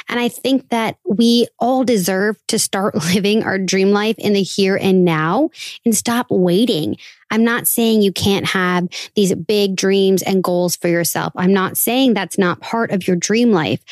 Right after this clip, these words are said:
I just want to challenge you to think beyond that today and focus on three questions. The first question is, how do you want to feel? For me,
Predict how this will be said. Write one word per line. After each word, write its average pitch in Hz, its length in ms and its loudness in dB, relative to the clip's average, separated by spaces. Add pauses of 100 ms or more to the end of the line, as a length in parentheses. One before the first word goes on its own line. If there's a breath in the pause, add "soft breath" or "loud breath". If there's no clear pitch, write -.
(280 loud breath)
I 240 80 -2
just 269 180 -2
want 254 140 4
to 226 80 0
challenge 220 600 0
you 190 100 4
to 180 120 -4
think 254 300 -2
beyond 226 460 2
that 170 160 -4
today 165 540 0 (440)
and 214 220 0
focus 233 580 0
on 180 260 2 (140)
three 180 460 2
questions. - 760 -6 (340)
The 254 220 -2
first 311 280 0
question 165 580 0
is, 175 340 0 (180)
how 285 340 0
do 226 160 0
you 196 120 4
want 170 340 0
to 196 120 -4
feel? 170 460 0 (280)
For 214 120 0
me, 214 420 2